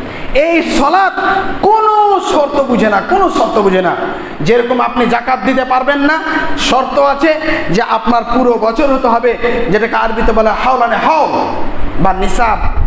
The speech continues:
যদি আপনার নিসাব যদি না থাকে, সেই পরিমাণ টাকা পয়সা যদি না থাকে, আপনাকে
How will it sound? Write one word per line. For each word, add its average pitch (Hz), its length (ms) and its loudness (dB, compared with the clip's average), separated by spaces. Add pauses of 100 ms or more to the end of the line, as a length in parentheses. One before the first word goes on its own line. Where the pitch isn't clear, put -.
(140)
যদি 208 180 4
আপনার 226 280 0
নিসাব 233 380 0
যদি 247 180 0
না 247 200 0
থাকে, 277 280 0 (300)
সেই 240 180 0
পরিমাণ 240 440 0
টাকা 240 200 0
পয়সা 240 220 2
যদি 240 180 2
না 247 160 0
থাকে, 269 260 0 (260)
আপনাকে 226 500 0